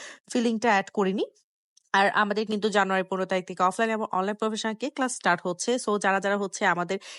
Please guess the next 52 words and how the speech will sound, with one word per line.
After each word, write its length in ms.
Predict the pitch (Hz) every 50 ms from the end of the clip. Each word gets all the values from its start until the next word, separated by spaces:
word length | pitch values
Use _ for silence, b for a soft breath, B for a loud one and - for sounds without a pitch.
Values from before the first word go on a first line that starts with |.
| 240 -
এই 160 | - 302 320
বছরের 360 | 262 262 240 - - 247 240
প্রথম 300 | 214 - 196 202 - 285
কা-, 180 | 311 - 262 254 254 _ -
কেক 220 | 247 240 240 _
ক্লাসটার 360 | - 240 226 220 - - 233
মধ্যে 220 | 220 220 214 190 208
হচ্ছে 240 | 214 214 - 240 208
জয়েন 220 | 175 196 233 277 277
হতে 180 | 254 - -
চাচ্ছেন, 300 | 180 175 175 - - 214
আমাদের 220 | 202 185 180 175 175
Facebook 320 | - 202 220 202 233 247
পেজের 280 | 240 240 233 220 226 220
মধ্যে 200 | 220 220 208 214
ইনবক্স 240 | 202 190 196 196 -
করে 160 | - 202 196
ফেলতে 220 | 202 190 185 190
পারেন। 220 | 180 185 196 247 - B B B B B B
আমাদের 280 | - 185 190 202 196 202
এই 180 | - - 254 277
কেকের 260 | - 285 269 294 277
ক্লাসের 300 | 294 269 262 254 - 262
মধ্যে 240 | 254 254 247 226 247
কিন্তু 220 | - 254 240 226
আপনারা 160 | 240 214 226 233
সাত 220 | - - 247 247 247
থেকে 140 | - 240 233
আটটা 180 | 226 220 - 220
ফ্লেভার 280 | - 220 214 208 196
কেক 220 | 202 - 233 269 -
শিখতে 280 | - 269 247 - 240
পারবেন, 280 | 220 226 226 214 226 214
তার 120 | 214 175
পাশাপাশি 380 | 170 175 180 - 185 185 - 190
পাউন্ড 300 | 170 - 180 180 185 180
কেকটাও 280 | 202 196 202 - 233
থাকবে। 320 | 233 - 233 214 170 196 339 - _ _ -
আর 220 | 202 190 185 185 185 -
কিভাবে 300 | - 240 254 294 294 311 285
হচ্ছে 200 | 285 277 - -
কেকের 260 | - 220 - 202 202
বিজনেস 320 | 185 220 214 - 311 311
করতে 260 | - 240 208 - -
হবে, 200 | 202 196 185 190
সেই 180 | 202 - 233 226
সম্পর্কে 380 | - 226 214 208 214 208 - 208
অনেক, 360 | 202 202 202 208 214 208 -
অনেক 240 | 214 208 214 202 208
আইডিয়া 260 | 196 185 185 190 185
দেওয়া 200 | 180 180 185 190
হবে। 260 | 190 185 175 196 247